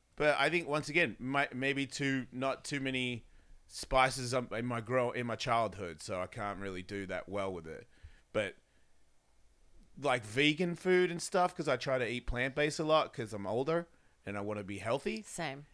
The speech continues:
Speaker 1: And
Speaker 2: Yeah.
Speaker 1: here, it's not
Speaker 2: They put so much
Speaker 1: I don't
Speaker 2: sauce
Speaker 1: know
Speaker 2: on
Speaker 1: why.
Speaker 2: it.
Speaker 1: I
Speaker 2: It
Speaker 1: don't know
Speaker 2: becomes
Speaker 1: why.
Speaker 2: less, you know what? It becomes less healthy for you because they put so much shit on it to make it taste good.
Speaker 1: Yeah. It's
Speaker 2: Then
Speaker 1: only,
Speaker 2: it's
Speaker 1: like,
Speaker 2: ultimately
Speaker 1: vegan
Speaker 2: bad.
Speaker 1: burgers and stuff. And I'm like, "I'd ra-,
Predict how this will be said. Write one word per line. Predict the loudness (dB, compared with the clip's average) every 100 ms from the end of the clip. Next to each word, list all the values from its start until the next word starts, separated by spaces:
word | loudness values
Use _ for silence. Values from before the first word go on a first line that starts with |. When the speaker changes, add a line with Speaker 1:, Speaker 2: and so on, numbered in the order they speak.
| _
Speaker 1:
And | -2
Speaker 2:
Yeah. | 0 0
Speaker 1:
here, | 0 2 4 2 0 -4 -8 -20 -20 _ _ _ _ _ _ _
it's | -10 -8 -10 -14 _ -10
not | -2 0 0 -4 -20 _
Speaker 2:
They | 0
put | 4 4 2
so | 0
much | 0 2
Speaker 1:
I |
don't | 4 4
Speaker 2:
sauce | 6
Speaker 1:
know |
Speaker 2:
on | 4
Speaker 1:
why. | 6
Speaker 2:
it. |
Speaker 1:
I | 4
Speaker 2:
It | 4 2
Speaker 1:
don't | 2
know | 6
Speaker 2:
becomes | 8 10
Speaker 1:
why. | 8
Speaker 2:
less, | 8 4
you | 0
know | 4
what? | 6 4 2
It | -4
becomes | -2 -2 0
less | 2 2 -2 -10 -2
healthy | 0 0 -4
for | -6 -8
you | -6
because | -4 -2
they | -2
put | -2 -2
so | -2
much | -4
shit | -4 -2
on | -2
it | -2
to | -4
make | -6 -6
it |
taste | -4 -4 -4 -6
good. | -6 2
Speaker 1:
Yeah. | 4 4 0 -6 6
It's | 6 10
Speaker 2:
Then | 8
Speaker 1:
only, | 10
Speaker 2:
it's | 8
Speaker 1:
like, | 6
Speaker 2:
ultimately | 6 6 6
Speaker 1:
vegan | 4
Speaker 2:
bad. | 6
Speaker 1:
burgers | 8 8 4 0
and | -4 -6
stuff. | -2 -2 -2
And | -4
I'm |
like, | -2 2
"I'd | 2 4
ra-, | 4